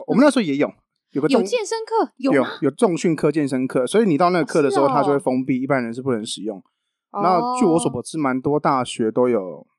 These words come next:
Speaker 1: 这种课程，尤其现在越来越多。
Speaker 2: 嗯。嗯，嗯，
Speaker 1: 对。
Speaker 2: 你就会变成一个风气了。
Speaker 1: 对。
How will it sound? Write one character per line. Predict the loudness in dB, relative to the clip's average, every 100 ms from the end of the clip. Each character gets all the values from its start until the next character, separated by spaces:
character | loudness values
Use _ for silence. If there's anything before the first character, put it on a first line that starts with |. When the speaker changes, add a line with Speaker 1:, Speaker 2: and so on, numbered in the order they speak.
| _ _
Speaker 1:
这 | -4
种 | -4
课 | -2 -4
程， | -4 -8 -12 _
尤 | -2
其 | -2
现 | 0 2
在 | 2
越 | 2
来 | 0
越 | 0
多。 | -2 -4 _ _ _ -12
Speaker 2:
嗯。 | -10 -10 -14 -8
嗯， |
嗯， |
Speaker 1:
对。 | -4
Speaker 2:
你 | 0
就 |
会 | 2
变 | 0
成 | 0
一 |
个 | -2
风 | -2 -4 -6
气 | -14 -10 -8
了。 | -8 -10
Speaker 1:
对。 | -4 -4